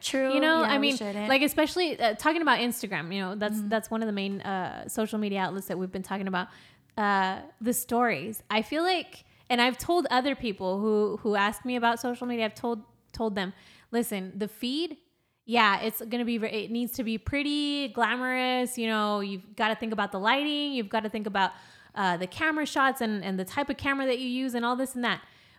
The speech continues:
Speaker 2: But your stories, I mean, your stories go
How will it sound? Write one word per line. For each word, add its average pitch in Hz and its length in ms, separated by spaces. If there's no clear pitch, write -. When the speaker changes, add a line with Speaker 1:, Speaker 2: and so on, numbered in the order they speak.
Speaker 2:
But 226 180
your 269 160
stories, 359 800
I 254 100
mean, 269 160
your 254 120
stories 370 420
go 339 140